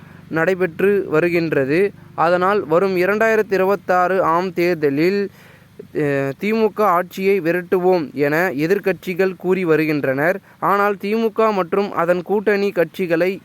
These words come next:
கேட்கும் பொழுது, தி மு க ஆட்சியை மீண்டும் தொடரும் என கூறி வருகின்றனர். மேலும், தற்பொழுது அ தி மு க மற்றும் தி மு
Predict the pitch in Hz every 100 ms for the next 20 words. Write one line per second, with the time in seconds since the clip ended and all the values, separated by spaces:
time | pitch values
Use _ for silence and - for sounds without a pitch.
0 | - 185 180 - 202 208 190 - 170 165
1 | 156 190 214 - - 202 226 226 220 220
2 | 185 175 196 202 180 196 202 208 190 170
3 | 175 202 190 143 - 147 175 190 - 202
4 | 202 180 165 160 151 139 151 190 - -
5 | _ 165 208 220 226 214 175 180 196 226
6 | 220 226 185 185 226 220 214 220 214 185
7 | 175 202 202 196 214